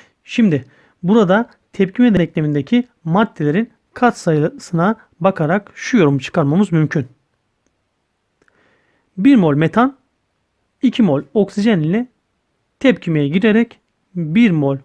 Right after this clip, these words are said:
karbondioksit ve iki mol su oluşturur. Aynen şunu söyleyebiliyoruz. Bir mol metan iki mol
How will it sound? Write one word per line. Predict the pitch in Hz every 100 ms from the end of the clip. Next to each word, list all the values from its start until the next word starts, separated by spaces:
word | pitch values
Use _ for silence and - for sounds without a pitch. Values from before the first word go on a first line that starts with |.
| -
karbondioksit | 185 175 180 226 226 233 - 233 - _ 180
ve | 196
iki | 202 202 -
mol | 170 185 208 _ _
su | _ -
oluşturur. | 175 139 - - - _ _ _ _ _ _ _ _ _ _ _ _ _ _ _ _ _ -
Aynen | 190 156
şunu | 131 - 151
söyleyebiliyoruz. | 185 180 202 202 208 214 - _ _ _ _ _ _ _ - - - -
Bir | 156 160 214
mol | 165 139
metan | 135 156 175 190 208 208 _ _ _ _ _ _ -
iki | 180 214
mol | 160 156